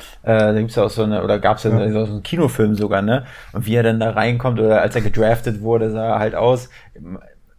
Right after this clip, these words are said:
Speaker 1: Mein Vater hat immer früher gesagt, mit diesem Haarschnitt, sozusagen,
Speaker 2: Mhm.
Speaker 1: diesen Mittelscheitel, sieht aus wie ein
Speaker 2: Mhm.
Speaker 1: aufgeklapptes Buch oben drauf.
Speaker 2: <laughs>
Speaker 1: Und so sah er auch aus, oder? Sah
Speaker 2: Ja,
Speaker 1: aus wie ein kleines Milchbrötchen.
Speaker 2: na klar, der war ja noch, äh,
Speaker 1: <laughs>
Speaker 2: der war noch grün hinter den Ohren, ja. Und, äh,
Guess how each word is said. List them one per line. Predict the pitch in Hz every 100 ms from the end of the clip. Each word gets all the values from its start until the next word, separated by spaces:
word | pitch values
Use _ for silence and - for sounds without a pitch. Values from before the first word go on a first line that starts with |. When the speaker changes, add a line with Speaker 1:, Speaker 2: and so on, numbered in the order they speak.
| 117
Speaker 1:
Mein | 113
Vater | - 127 139 131 120
hat | 120
immer | 123 113
früher | - 123
gesagt, | 117 113 113 -
mit | 117
diesem | 110 101
Haarschnitt, | 107 123 - 107 104 -
sozusagen, | 104 117 113
Speaker 2:
Mhm. | 113
Speaker 1:
diesen | 104
Mittelscheitel, | 123 123 117 110 107
sieht | 101 -
aus | 120
wie | 110
ein |
Speaker 2:
Mhm. | 90
Speaker 1:
aufgeklapptes | - - - 120 - 110
Buch | - 160 -
oben | 92 110 113
drauf. | 180 139 127 117 123
Speaker 2:
<laughs> | 113 -
Speaker 1:
Und | 123
so | 117
sah | 110 107
er | 139 147
auch | 143
aus, | 160 123 117
oder? | 110 143 143
Sah | 127 123
Speaker 2:
Ja, | 131 190
Speaker 1:
aus | 247
wie |
ein | 127
kleines | 151 151 151 147
Milchbrötchen. | 151 147 - 147
Speaker 2:
na | 151
klar, | 185 247 160
der | 127 120
war | 147 190
ja | 175
noch, | 160 160
äh, | 160 151 151
Speaker 1:
<laughs> | 147 - - 117 - - - - - - - 214
Speaker 2:
der | 127
war | 131 196
noch | 196
grün | 165 214
hinter | 175 123
den | 110 110
Ohren, | 107 170
ja. | 139 123 160
Und, | 120 123 123
äh, | 117 117 113 120